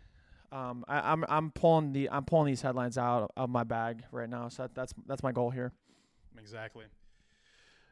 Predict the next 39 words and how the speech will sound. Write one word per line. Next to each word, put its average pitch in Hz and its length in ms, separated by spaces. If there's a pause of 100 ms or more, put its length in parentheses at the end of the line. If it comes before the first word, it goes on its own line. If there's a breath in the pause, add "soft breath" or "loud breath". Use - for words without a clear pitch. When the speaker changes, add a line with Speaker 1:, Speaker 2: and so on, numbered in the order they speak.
(200 soft breath)
Speaker 2:
Let's 151 140
take 226 100
a 175 60
break 160 220
from 139 120
that 120 140
for 135 160
a 123 60
bit. 143 260 (340 soft breath)
Cavs 254 320
forward 202 400
Kevin 180 320
Love 135 460
is 143 140
in 143 100
favor 175 340
of 151 100
the 135 60
franchise 151 580
one 160 280
day 151 200
retiring 139 540
Kyrie 147 460
Irving's 127 420
jersey. 107 400 (480)
After 160 340
all, 123 300
Kevin 120 260
Love 120 200
said, 113 260
this 135 160
wouldn't 180 180
be 175 80
Kyrie's 160 400
first 160 320
experience 147 540
with 123 80
hanging 139 340
banners. 113 560